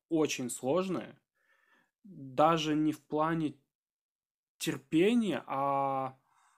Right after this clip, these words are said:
в ожидании и накоплении ресурсов. Вот это вот будет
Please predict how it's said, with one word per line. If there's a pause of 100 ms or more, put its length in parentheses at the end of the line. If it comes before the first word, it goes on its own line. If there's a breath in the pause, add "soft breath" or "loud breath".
(360 soft breath)
в
ожидании
и
накоплении
ресурсов. (840)
Вот
это
вот (120)
будет